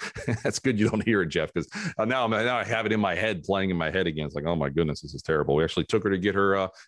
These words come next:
first vaccine, and it's like a, um, oh, I don't know, sixteen minute drive, sixteen minute drive, so thirty-two minutes, and this whole album's only, like,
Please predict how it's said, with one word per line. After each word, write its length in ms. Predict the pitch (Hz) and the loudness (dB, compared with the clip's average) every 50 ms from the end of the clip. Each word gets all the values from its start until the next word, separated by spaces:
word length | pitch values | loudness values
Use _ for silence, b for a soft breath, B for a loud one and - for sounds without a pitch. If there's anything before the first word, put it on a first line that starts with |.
| B - | B 0
first 220 | 123 120 110 117 | 0 0 0 2
vaccine, 520 | 135 127 123 - - 151 170 156 110 87 85 | 0 0 0 0 0 0 2 2 2 2 2
and 80 | 87 | 2
it's 140 | 90 90 - | 0 0 2
like 200 | 101 95 92 - | 2 0 2 2
a, 220 | 98 92 90 87 87 | 2 2 4 4 2
um, 300 | 85 82 82 80 78 - B B B B B - | 2 0 -2 -2 -6 -10 B B B B B -2
oh, 160 | - 135 110 | 2 2 4
I 100 | 90 104 | 2 2
don't 120 | 98 76 | 2 0
know, 180 | 69 73 76 - - - - 107 - | 0 0 0 -2 -4 -10 -16 -10 -4
sixteen 400 | - - 139 - - 135 131 123 | -2 -2 -2 0 0 0 2 2
minute 180 | 120 117 104 | 2 2 2
drive, 340 | 110 110 107 107 110 110 104 | 2 2 2 2 2 0 0
sixteen 280 | - - 113 - 120 117 | -2 -4 -4 -2 0 0
minute 100 | 107 98 | 2 2
drive, 140 | 107 101 - | 2 0 2
so 100 | - 113 | 2 2
thirty-two 500 | - - 135 131 120 113 - - 127 113 | 2 2 2 2 2 0 0 0 2 2
minutes, 300 | 117 123 117 101 - - | 2 2 2 0 0 0
and 80 | 101 | 0
this 100 | 104 95 | 0 0
whole 160 | - 147 143 - | 0 -2 0 0
album's 360 | 107 107 143 160 123 101 90 110 | 0 0 0 0 0 0 0 0
only, 100 | 104 98 | 0 0
like, 120 | 92 82 | -2 -4